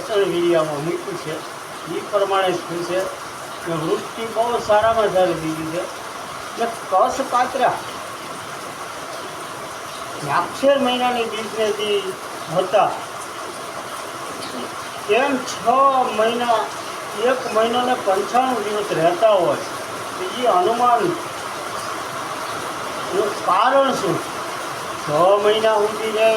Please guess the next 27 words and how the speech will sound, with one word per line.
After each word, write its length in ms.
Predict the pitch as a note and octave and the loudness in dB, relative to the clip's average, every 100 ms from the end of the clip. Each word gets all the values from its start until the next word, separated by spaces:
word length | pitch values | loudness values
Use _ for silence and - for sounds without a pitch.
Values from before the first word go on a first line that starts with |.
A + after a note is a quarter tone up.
| G#3+ - | 2 -4
છ 120 | - F3 G#3 G3+ | 2 6 6 6
મહિના 400 | F#3+ F#3+ G3 F#3+ - - - - - - - - - - | 2 0 2 0 -2 -8 -8 -8 -8 -8 -8 -8 -8 -6
એટલે 280 | E3+ G3 G3 F#3 F3 F3 F3 - - | -2 2 6 6 6 4 2 -2 0
એકસો 320 | F3 - G3+ G3+ | 0 0 2 4
ને 80 | G3+ E3 | 4 4
પંચાણું 520 | E3+ - G3+ G#3 G3 | 4 4 4 6 6
દિવસ 280 | G3+ G3+ G3 | 6 4 2
એટલે 220 | F#3+ F#3+ | -4 -4
સાડા 320 | E3+ F#3 F#3 F3+ | -2 2 2 2
છ 80 | - G3+ G3+ | 2 4 4
મહિના 340 | F3 E3+ D#3 | 6 4 4
થાય, 220 | D#3 E3 - - - - - | 2 0 0 -8 -8 -8 -8
તો 160 | - F3+ | -2 2
એ 100 | F#3 - | 2 0
કેમ 260 | - G3 A#3 G3 | 2 4 4 6
રહેતા 300 | F3 E3 C3+ | 4 4 2
હોય? 120 | B2 - - - - - - C#3 D#3 | 0 -4 -6 -8 -8 -8 -8 -2 4
મારું 320 | E3+ A3 A#3+ | 4 6 4
અનુમાન 340 | A#3+ A#3+ A#3+ A#3+ | 2 4 4 4
એવું 160 | A#3 A#3 | 2 2
છે 100 | A3 G#3 | -2 -2
કે 80 | F#3+ | -2
પૃથ્વી 480 | - F#3 A3+ - B3 A#3 | -4 -4 -4 -4 -6 0
બાર 300 | - G3+ A#3+ | 4 6 4
મહિનાનો 480 | A#3+ A3+ G#3+ G3+ F#3 | 2 2 4 6 6
આંટો 260 | F3 F3 F#3 F3+ | 6 4 2 2
ફરે 160 | A3+ | 2